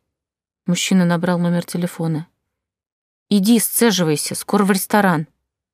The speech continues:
«Толя!» «Хватит, нам пора выбираться в люди.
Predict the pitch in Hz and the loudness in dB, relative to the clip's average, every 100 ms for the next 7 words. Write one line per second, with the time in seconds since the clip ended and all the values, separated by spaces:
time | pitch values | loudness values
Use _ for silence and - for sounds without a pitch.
0 | _ _ _ _ 294 269 175 156 139 - | _ _ _ _ 0 2 0 -2 -6 -12
1 | _ _ _ _ _ - 151 160 170 - | _ _ _ _ _ -6 0 0 -2 -6
2 | - - _ _ - 175 180 180 175 175 | -14 -18 _ _ -4 0 0 2 2 2
3 | 247 202 170 170 202 - 175 180 165 151 | 2 0 0 -2 -2 -4 -2 0 0 -4